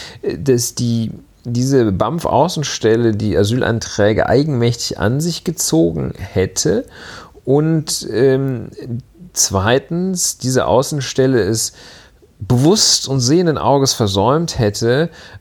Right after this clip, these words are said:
Asylbewerberinnen, die dort anlandeten, ihre Anträge dort platzierten,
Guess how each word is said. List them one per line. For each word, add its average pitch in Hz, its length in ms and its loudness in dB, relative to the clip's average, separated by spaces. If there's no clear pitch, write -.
Asylbewerberinnen, 120 2250 0
die 110 180 -4
dort 95 480 0
anlandeten, 139 920 0
ihre 104 280 4
Anträge 117 960 0
dort 82 460 0
platzierten, 131 880 0